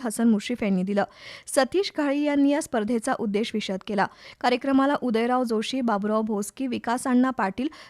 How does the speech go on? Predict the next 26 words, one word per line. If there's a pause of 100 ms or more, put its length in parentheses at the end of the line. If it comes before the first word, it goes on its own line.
(140)
संगाप्पाण्णा
दड्डी, (100)
गजेंद्र
बंदी,
महेश
घाळी,
सिद्धार्थ
बन्ने,
नागेश
चौगुले,
किरण
कदम, (340)
अमर
मांगले,
महेश
सलवादे,
दत्ता
पाटील,
डॉक्टर
नागनाथ
मासाळ,
महेश
कदम,
निलेश
शेळके,
सरला